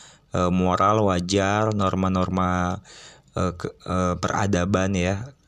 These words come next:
eh, akhlaknya juga dijaga. Selama itu tidak melenceng. Kalau yang dalam agama Islam itu tidak keluar dari syariat. Itu.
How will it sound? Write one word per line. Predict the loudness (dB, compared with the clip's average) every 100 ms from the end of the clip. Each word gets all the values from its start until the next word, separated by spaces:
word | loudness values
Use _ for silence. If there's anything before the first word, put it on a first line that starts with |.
| -20 -20 -14
eh, | -8 -6 -6 -6 -8
akhlaknya | -8 -6 -4 -2 -2 -4 -12 -6 -2
juga | 0 0 -2
dijaga. | -4 -4 -4 -4 -6 -8 _ _ _ _ _ _ _ -20 -20 -20 _ -18
Selama | -8 -2 0 2 2
itu | 2 2
tidak | 0 -2
melenceng. | -2 -2 0 0 0 0
Kalau | 0
yang | 0 0 2
dalam | 2 0
agama | -2 0 2 2
Islam | 2 0 0 -2 -2
itu | -2
tidak | 0 -2 0
keluar | 2 4 2
dari | 2 2
syariat. | 0 0 0 0 -2 -2 -4 -6 -20 _ _ _ _ _ _ -12
Itu. | -12 -10 -12